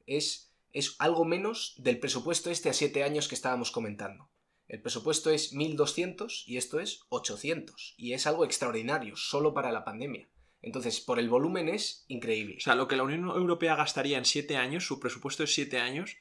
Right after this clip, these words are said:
Speaker 1: Es algo mayor. Es como si comparas doce con ocho.
Speaker 2: O sea, es casi lo que va a gastar en siete años, es casi lo que se ha destinado al covid.
Speaker 1: Sí. Y entonces esto, po-, en cuanto a volumen, por eso es algo histórico.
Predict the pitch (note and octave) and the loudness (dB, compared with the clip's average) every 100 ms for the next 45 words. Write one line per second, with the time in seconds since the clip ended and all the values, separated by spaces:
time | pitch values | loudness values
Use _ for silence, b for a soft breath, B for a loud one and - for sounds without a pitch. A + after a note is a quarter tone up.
0 | _ C#3 C3+ - D3 D3+ C3+ B2 D#3 A3 | _ -4 -2 4 6 8 6 4 2 -2
1 | - _ _ - D#3+ C#3+ C#3+ B2+ C3+ A#2 | -6 _ _ -4 0 0 2 2 2 4
2 | A#2+ E3+ - A3+ - C3 B2 C#3+ - A3+ | 6 6 6 0 0 -2 2 2 0 0
3 | - A#2+ E3+ - A#3+ A#3 G#3 F3+ G3+ A3+ | 2 4 4 6 6 6 6 6 4 4
4 | - G#3 F#3 G#3 F#3 F#3+ A3 A#3 G3+ - | 2 2 2 0 2 2 0 0 0 2
5 | - G3 G3+ F#3 - D3 C#3+ C#3+ C3+ D#3+ | 4 4 2 -4 -4 2 4 4 2 4
6 | E3 - D#3 E3 C#3 A2+ - G2+ - _ | 4 2 2 4 4 2 0 -2 -4 _
7 | _ _ - - - - _ _ _ _ | _ _ -2 -2 -4 -12 _ _ _ _
8 | _ _ _ _ _ C3+ C3 C3+ E3 E3+ | _ _ _ _ _ -4 -2 0 0 0
9 | G3+ F3 C3+ B2+ B2+ B2+ B2+ D3+ F#3 D#3+ | -2 -2 0 0 0 2 2 2 0 -2
10 | C#3 C#3 D3 C#3 B2 - B2 G#2 - - | 0 0 0 -2 -2 -2 -4 -6 -10 -18